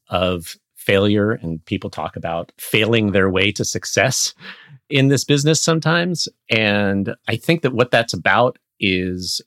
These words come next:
treating every experience as a learning experience, regardless of the outcome. And having that mindset of continuing to learn and continuing to grow through your experiences and through the choices that you make.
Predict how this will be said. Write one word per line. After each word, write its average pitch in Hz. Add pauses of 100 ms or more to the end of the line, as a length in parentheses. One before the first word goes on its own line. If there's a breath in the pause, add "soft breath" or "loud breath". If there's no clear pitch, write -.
treating 113
every 110
experience 98
as 90
a 90
learning 98
experience, 87
regardless 87
of 78
the 78
outcome. - (1000)
And 80
having 117
that 104
mindset 90 (280)
of 82 (320)
continuing 117
to 113
learn 87
and 87
continuing 101
to 85
grow 85 (380)
through 104
your 101
experiences 85
and 87
through 85
the 78
choices 78
that 82
you 76
make. 76